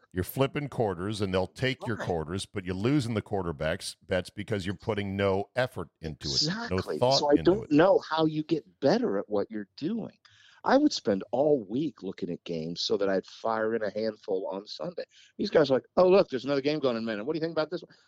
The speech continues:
Speaker 2: Stop it. <laughs> They don't get it
Speaker 1: I would
Speaker 2: because
Speaker 1: say
Speaker 2: the numbers are so small.
Speaker 1: I would say as a general rule, if you're betting money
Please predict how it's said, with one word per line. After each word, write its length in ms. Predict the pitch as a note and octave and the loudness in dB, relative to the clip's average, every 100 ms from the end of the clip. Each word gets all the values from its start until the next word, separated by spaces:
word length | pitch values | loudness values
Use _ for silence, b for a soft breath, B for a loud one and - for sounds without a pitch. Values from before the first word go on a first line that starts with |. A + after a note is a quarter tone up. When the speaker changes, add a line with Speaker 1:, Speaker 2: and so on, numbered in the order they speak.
| b | b
Speaker 2:
Stop 600 | - - - D3 B3 - | -14 -12 -10 -6 -6 -6
it. 180 | - - - | -10 -8 -8
<laughs> 140 | D#3 | -2
They 100 | C3+ | -2
don't 200 | C#3 F3 - - | -2 -10 -16 -10
get 240 | B2 A3+ | -8 -6
it 140 | B3+ - | -6 0
Speaker 1:
I 80 | D3+ | 2
would 140 | A#3+ | 2
Speaker 2:
because 100 | C4 | 0
Speaker 1:
say 240 | G3 E3 D#3+ | 2 2 -2
Speaker 2:
the 20 | - | -6
numbers 400 | C3 G3+ G3 C#3+ | -6 -6 -10 -4
are 100 | C#3 | -4
so 280 | - - G2+ | -2 -2 -2
small. 680 | G#2+ - C#3+ E3 C4+ - - _ | -2 -8 -10 -10 -10 -14 -18 _
Speaker 1:
I 80 | A2 | -4
would 180 | F3+ D3+ | -2 0
say 320 | D3 B2 A#2 | 2 2 2
as 240 | A2 G2+ | -2 -2
a 280 | G2+ F#2 F2 | -2 0 -4
general 580 | D2+ - G2+ G#2+ G2 E2+ | -6 -2 0 2 0 0
rule, 420 | F2 B2 F#2 C2+ | -2 -2 -2 -6
if 140 | C#2+ | -8
you're 180 | F#2 F2+ - | -6 -6 -2
betting 440 | A2 C3 D3 C3 - | -2 0 -2 -4 -8
money 540 | - G2 G2+ F#2 F2 | -6 -2 -2 -2 -6